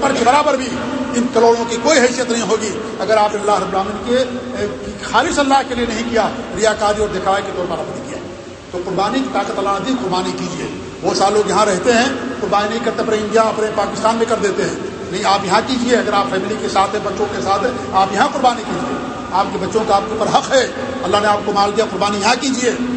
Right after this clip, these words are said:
ہمارے نبی سفر میں تھے، سفر بھی آپ نے قربانی کیا، سفر میں تھے، جہاد میں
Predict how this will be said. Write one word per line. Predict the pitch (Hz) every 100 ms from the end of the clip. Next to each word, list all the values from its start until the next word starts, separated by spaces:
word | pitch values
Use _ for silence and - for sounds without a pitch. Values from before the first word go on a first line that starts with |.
| - -
ہمارے | 202 208
نبی | 214
سفر | - 196 240
میں | 240 240
تھے، | 240
سفر | 254 339
بھی | 320
آپ | 269
نے | 269 247
قربانی | 214 - -
کیا، | - - - - - - - -
سفر | - 208 254
میں | 240 233
تھے، | 208
جہاد | 180 214 247
میں | 240